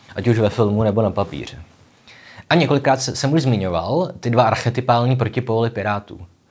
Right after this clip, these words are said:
Jo, Černovouse a sama Bellamyho. A právě tato rozdvojenost, eh, různým tvůrcům umožňuje pojímat Piráty v mnoha různých variacích. A můžou nás neustále něčím překvapovat.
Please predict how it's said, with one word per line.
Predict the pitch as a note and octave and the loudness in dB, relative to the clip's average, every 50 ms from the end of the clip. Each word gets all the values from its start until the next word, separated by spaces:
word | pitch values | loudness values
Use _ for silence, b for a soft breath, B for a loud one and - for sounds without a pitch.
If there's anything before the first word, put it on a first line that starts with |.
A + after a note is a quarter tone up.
| b b b | b b b
Jo, | B2+ C3 | -6 -4
Černovouse | B2+ - A2 G2+ A2+ A#2 A#2 B2 B2+ B2 - - C3+ C3 A#2+ | -2 0 0 2 2 2 4 4 2 2 0 0 0 0 0
a | G#2 | -2
sama | G2 - A#2+ A2+ A2+ G#2+ | -4 -4 -4 -2 -2 -2
Bellamyho. | G2+ F#2+ F2+ F2 D2+ B1+ B1+ D#2+ D#2+ D#2+ - _ _ _ _ _ _ B B B B B B B B B B B | -2 -2 -4 -4 -6 -8 -12 -14 -18 -20 -20 _ _ _ _ _ _ B B B B B B B B B B B
A | A#2+ B2+ B2+ | 2 2 4
právě | B2+ C3+ B2 B2 C#3 D#3 | 4 4 4 4 4 2
tato | - C3 B2 C#3 D3 | 2 2 0 2 2
rozdvojenost, | C#3+ C3 G2+ A2 G#2 F#2 E2+ D#2+ D#2+ G2+ D3+ G3 G#3 - - - - - - - - | 0 0 0 -2 -2 -2 -4 -6 -6 -6 -6 -6 -6 -6 -8 -10 -10 -12 -14 -12 -10
eh, | A2 G#2+ - C3 | -8 -6 -2 0
různým | C3+ B2 G#2+ C3 C3+ E3 - | 2 2 2 2 0 0 0
tvůrcům | C3+ B2+ A2+ - - - F#2 F2 G#2 D3+ | 0 -2 -4 -4 -6 -8 -6 -4 -4 -4
umožňuje | D#3 A#2 A2+ A#2 A#2 A2+ C3+ C3+ C3+ C#3 D3 D3 | -2 0 0 2 2 2 0 0 0 0 0 0
pojímat | C3 B2+ B2 B2+ C3+ C#3 C3+ | 0 0 2 2 2 0 0
Piráty | - C3+ B2 A#2+ B2 B2+ B2+ C#3+ C#3 C#3 C3 - A2+ | 0 0 0 2 0 0 -2 -2 -2 -2 -4 -4 -4
v | A2 A#2+ | -2 0
mnoha | A#2 A#2+ C3 C3+ | 2 2 2 2
různých | C3 B2 C#3 D3 C3 C#3+ | 2 2 0 0 0 0
variacích. | C3+ C3 A#2+ F2+ - - - - - - - - - _ _ B B B B B B B B - | 0 0 0 -2 -4 -8 -12 -16 -16 -18 -20 -20 -20 _ _ B B B B B B B B -2
A | |
můžou | A2+ A2+ A2 C3+ | 0 2 2 2
nás | C3 C3+ C3+ B2 | 2 2 2 2
neustále | B2 A#2+ B2 A#2+ - - B2 C3 C3 | 2 0 0 0 0 0 0 2 2
něčím | B2+ B2+ C#3+ C#3 | 0 0 0 -2
překvapovat. | B2 - A#2+ - A#2 G#2 - - - - F#2+ - | -2 -4 -4 -2 -4 -4 -4 -6 -12 -12 -14 -16